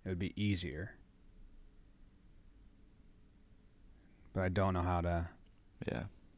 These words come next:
Speaker 1: Uh, I don't know. Whatever.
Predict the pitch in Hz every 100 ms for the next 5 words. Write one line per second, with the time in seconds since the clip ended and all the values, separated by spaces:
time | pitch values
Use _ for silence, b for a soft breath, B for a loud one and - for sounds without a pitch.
0 | - - - - - - - - - -
1 | - - - - - - - - - -
2 | - - - - - - - - - -
3 | - 104 92 - 85 78 76 90 127 104
4 | 85 87